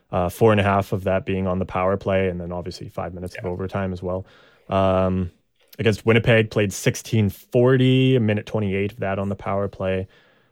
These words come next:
Speaker 1: And then, uh, eighteen fifty-eight against San Jose, three thirty-four. So, yeah, he's, he's getting about fifteen minutes a night. So, yeah, I mean, probably third pairing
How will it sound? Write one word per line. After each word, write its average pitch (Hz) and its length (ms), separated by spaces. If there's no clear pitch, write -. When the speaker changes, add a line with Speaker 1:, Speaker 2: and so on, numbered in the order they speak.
Speaker 1:
And 92 160
then, 92 300
uh, 90 440
eighteen 107 380
fifty-eight 95 540
against 90 300
San 87 180
Jose, 87 360
three 90 240
thirty-four. 92 580
So, - 120
yeah, 196 260
he's, 185 100
he's 190 120
getting 214 160
about 196 180
fifteen 151 460
minutes 120 240
a 113 40
night. 101 340
So, 98 240
yeah, 113 260
I 117 80
mean, 117 160
probably 117 560
third 117 360
pairing 123 520